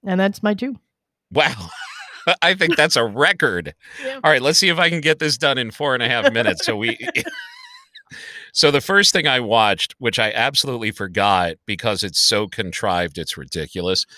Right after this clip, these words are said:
Speaker 2: It's
Speaker 1: Oh.
Speaker 2: called The Bradshaw Bunch.
Speaker 1: Hmm.
Speaker 2: And if you're into sports ball,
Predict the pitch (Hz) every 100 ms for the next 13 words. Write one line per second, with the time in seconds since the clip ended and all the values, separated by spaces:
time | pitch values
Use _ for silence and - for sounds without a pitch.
0 | - - 185 185 117 - 190 170 117 85
1 | 113 117 113 - 92 69 64 - 69 57
2 | - - - _ _ _ _ _ _ 320
3 | 202 143 _ _ - - _ - - _
4 | _ 135 123 120 117 113 110 101 - -
5 | 139 135 160 208 240 233 - 170 139 101
6 | - 69 60 65